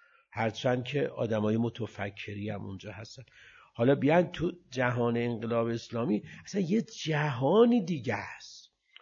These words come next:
این جهانی که جهان دیگه است، اگر کسی بخواد واردش بشه،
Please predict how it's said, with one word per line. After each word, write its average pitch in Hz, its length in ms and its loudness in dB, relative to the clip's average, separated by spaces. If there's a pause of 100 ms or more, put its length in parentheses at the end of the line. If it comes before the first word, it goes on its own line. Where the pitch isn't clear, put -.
(260)
این 196 260 0
جهانی 151 1120 2
که 131 200 -6
جهان 143 960 2
دیگه 139 460 -2
است، 220 460 6 (400)
اگر 196 420 6
کسی 139 420 -4
بخواد 127 600 -2
واردش 127 640 0
بشه، 214 400 2